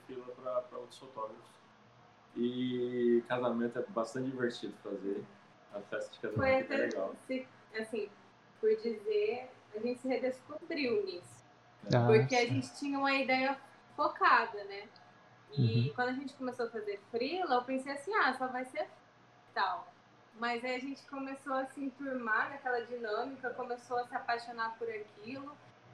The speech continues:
Speaker 2: E aí eu comecei a falar, não, João, sério, não dá. Eu nasci pra contar a história das pessoas. Eu gosto disso, gosto de me envolver. Gosto de criar essa narrativa mais sensível,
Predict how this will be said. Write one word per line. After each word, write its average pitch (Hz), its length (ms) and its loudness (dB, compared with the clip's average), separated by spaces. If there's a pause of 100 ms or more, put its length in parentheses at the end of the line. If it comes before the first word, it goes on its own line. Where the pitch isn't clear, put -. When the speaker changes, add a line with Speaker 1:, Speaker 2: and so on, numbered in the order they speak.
(100)
Speaker 2:
E 233 100 2
aí 240 220 6
eu 247 100 -2
comecei 254 380 -4
a - 40 -12
falar, 254 280 -4 (180)
não, 269 360 -4
João, 226 280 -6 (140)
sério, 214 400 2
não 277 160 -6
dá. 185 280 2
Eu 214 160 -2
nasci 247 340 -6
pra - 180 -14
contar 254 320 -6
a 240 80 -2
história 226 400 -6
das 226 180 -12
pessoas. - 380 -16 (160)
Eu 202 160 -10
gosto 208 340 -2
disso, - 380 -20
gosto 208 280 -2
de 220 80 -18
me 214 120 -14
envolver. 190 560 -18 (440)
Gosto 226 300 0
de 247 140 -8
criar 214 400 0
essa 214 140 -8
narrativa 208 500 -4
mais 202 240 -6
sensível, 202 720 -8